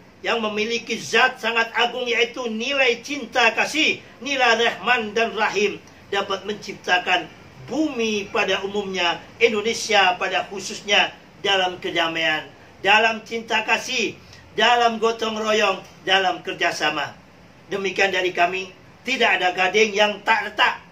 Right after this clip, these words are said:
tidak ada manusia yang tidak punya salah dan hilaf. Kalau ada kebenarannya, semata-mata dari kami sendiri, hamba Allah yang dhaif dan lemah. Kalau ada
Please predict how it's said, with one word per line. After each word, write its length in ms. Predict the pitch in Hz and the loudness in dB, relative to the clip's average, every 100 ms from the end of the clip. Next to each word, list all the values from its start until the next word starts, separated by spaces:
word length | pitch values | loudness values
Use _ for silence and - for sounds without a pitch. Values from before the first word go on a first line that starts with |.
| - - - 240 | -20 -20 -12 -8
tidak 320 | 277 277 262 | 2 4 4
ada 160 | 254 | 2
manusia 400 | 247 240 - 226 | -2 -4 -2 0
yang 240 | 214 202 180 | 2 0 -2
tidak 320 | 233 226 - | -2 -2 -2
punya 240 | 196 185 | -4 -4
salah 400 | - 185 196 190 | -2 2 2 2
dan 160 | 180 165 | 0 -4
hilaf. 320 | 156 160 156 - - - - - - - | -2 0 0 -2 -20 -20 -20 -20 -12 2
Kalau 240 | 180 208 | 2 4
ada 240 | 196 202 | 0 -2
kebenarannya, 960 | 196 180 208 208 202 208 220 220 208 - - - | -4 -8 -2 0 0 0 4 4 4 -2 -16 -18
semata-mata 880 | - 208 214 214 208 226 226 254 | -10 -2 -2 0 2 4 4 4
dari 240 | 214 202 208 | 4 0 -4
kami 240 | 202 208 | -6 -6
sendiri, 560 | - 214 254 294 262 180 | -6 -6 -4 -4 -2 -2
hamba 320 | 196 202 202 | -4 -4 -4
Allah 320 | 214 233 190 185 | 0 2 2 0
yang 320 | 190 226 302 - - _ 156 | 0 0 0 -8 -20 _ -8
dhaif 320 | 196 190 - | -6 -6 -6
dan 160 | 165 165 | -6 -6
lemah. 320 | 175 190 190 - - 202 | -6 -6 -8 -18 -14 -2
Kalau 320 | 208 180 175 | 0 0 0
ada 560 | 220 226 208 175 139 | 0 2 2 0 -2